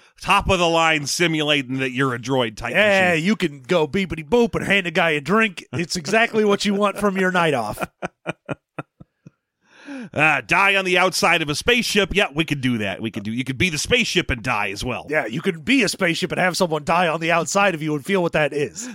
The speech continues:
Speaker 1: Yes, I am a spaceship and I fucked your spaceship. <laughs>
Speaker 2: It's, uh, it was interesting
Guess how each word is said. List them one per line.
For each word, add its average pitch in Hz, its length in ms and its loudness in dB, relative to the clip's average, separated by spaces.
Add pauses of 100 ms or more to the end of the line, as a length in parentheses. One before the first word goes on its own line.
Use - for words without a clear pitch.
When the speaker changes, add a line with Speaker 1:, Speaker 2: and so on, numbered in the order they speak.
Speaker 1:
Yes, 165 340 0
I 107 140 -2
am 226 300 4
a 208 40 2
spaceship 180 640 2
and 156 220 2
I 139 160 2
fucked - 320 -6
your 101 100 -4
spaceship. - 680 -6
<laughs> - 40 -8 (1080)
Speaker 2:
It's, 190 360 -4
uh, 202 360 4 (720)
it 359 140 2
was 330 160 2
interesting 208 640 0